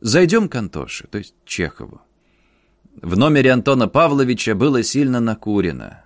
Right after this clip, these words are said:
На столе стоял самовар. Тут же были калачи, колбаса, пиво.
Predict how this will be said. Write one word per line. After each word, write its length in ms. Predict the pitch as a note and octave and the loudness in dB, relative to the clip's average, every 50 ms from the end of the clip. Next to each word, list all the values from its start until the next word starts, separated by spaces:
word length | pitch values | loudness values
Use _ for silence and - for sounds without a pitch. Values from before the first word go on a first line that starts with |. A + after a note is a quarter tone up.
| _ _ | _ _
На 160 | F#2 G#2 G#2+ | -2 -2 -2
столе 420 | G2 - - F#2 F2 F2 G#2+ E3 - | -2 -2 -4 -2 -2 0 0 -2 -2
стоял 480 | - - B2+ A2 E2+ F2+ G#2 A2 - - | -4 -6 -6 -4 -2 -2 -2 -2 -4 -8
самовар. 640 | - - F2+ E2+ D#2+ D2 C#2 B1+ A#1 G1+ - - _ _ _ _ _ _ _ | -12 -12 -12 -12 -12 -12 -12 -12 -14 -14 -16 -20 _ _ _ _ _ _ _
Тут 240 | - B2 - C3+ G#2 | 0 2 2 2 2
же 160 | E2 A2 - | 0 0 0
были 260 | G2 A2 C#3+ B2+ A#2+ A#2 | 2 4 4 4 4 2
калачи, 720 | - - A2+ G#2+ G2 F2+ - - - - C3+ D#3 C#3+ B2+ | 0 -2 -2 0 0 -2 -2 -4 -6 -6 -4 -2 -4 -4
колбаса, 720 | - - E2+ D#2+ D#2 D#2 C#2+ C2+ - - G#2 A#2+ C3 G#2 | -4 -6 -8 -8 -6 -6 -8 -8 -8 -6 -4 -4 -4 -4
пиво. 540 | - _ - A#2 C3+ C3 G2+ G2 G2 F2 - | -6 _ -4 -4 -2 -2 0 0 0 0 -2